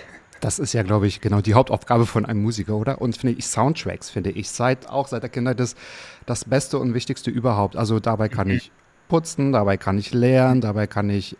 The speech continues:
Speaker 1: am besten aber auch, ähm, Gefühle hervorrufen. Es ist ja so wie im Kino.
Speaker 2: Voll.
Speaker 1: Wenn's spannend ist, da kommt Musik.
Speaker 2: Ja,
Speaker 1: Wenn's
Speaker 2: ja.
Speaker 1: eine, äh,
Speaker 2: Mhm.
Speaker 1: ne, wenn's eine dramatische Szene
Speaker 2: Mhm.
Speaker 1: ist, dann ist ja die Musik, die einen so mitreißt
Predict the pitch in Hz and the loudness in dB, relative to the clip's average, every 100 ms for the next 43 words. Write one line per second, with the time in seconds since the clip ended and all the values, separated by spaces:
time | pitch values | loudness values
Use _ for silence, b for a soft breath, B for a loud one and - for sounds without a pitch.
0 | - 110 107 - 139 - 156 131 135 127 | -8 -6 -4 -2 -2 -2 -6 -4 -2 0
1 | 131 131 B B B B B _ 123 127 | 0 -2 B B B B B _ -6 -4
2 | 120 123 - 123 180 120 104 113 95 92 | -4 -6 -8 -2 2 2 2 0 -2 -4
3 | 110 95 - - - - 104 117 104 - | -8 -10 -14 -10 -8 -6 -2 0 0 2
4 | 156 113 117 110 - 135 143 147 - - | 2 2 2 -2 4 4 6 2 2 -2
5 | - 127 117 135 107 156 147 151 110 107 | 0 2 4 2 4 2 2 2 2 2
6 | 104 104 120 131 110 - 135 220 135 127 | 2 0 2 0 0 -4 -2 -2 -2 -4
7 | - 117 107 113 120 147 - - 147 139 | -2 -4 -2 -2 -2 -2 -4 0 2 4
8 | 110 139 - 113 131 131 120 131 127 160 | 2 2 0 0 0 0 0 2 2 0
9 | - 123 110 113 104 - 110 117 - | -4 -6 -4 0 0 0 0 0 -2